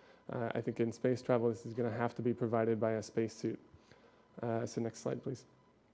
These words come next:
Uh, my name is Ted Southern. I'm an industrial designer in New York City. I've run a successful company making, uh, props and costumes, special effects, uh, for theater and, uh,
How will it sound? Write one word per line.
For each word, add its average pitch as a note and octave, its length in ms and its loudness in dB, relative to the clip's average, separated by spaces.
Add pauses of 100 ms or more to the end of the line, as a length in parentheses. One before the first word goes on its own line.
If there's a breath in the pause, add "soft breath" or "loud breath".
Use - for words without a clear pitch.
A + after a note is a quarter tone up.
(220)
Uh, B2 280 6
my C#3 160 4
name E3 160 6
is D3 100 0
Ted D#3 220 6
Southern. E3 500 4
I'm C3+ 160 4
an B2+ 60 2
industrial A#2+ 420 2
designer B2+ 640 2
in B2+ 180 0
New B2 60 0
York B2 160 0
City. D#3+ 300 0
I've A#2+ 160 2
run A#2+ 200 2
a A#2 220 2
successful A#2+ 520 -2
company A#2+ 460 0 (460 loud breath)
making, A#2+ 400 0
uh, A#2 320 4
props C3 300 0
and B2 100 -4
costumes, B2+ 480 0
special A#2+ 380 2
effects, - 480 0
uh, B2 340 0 (100)
for A2+ 220 2
theater C#3+ 460 4
and, A#2 300 0
uh, A#2 340 -2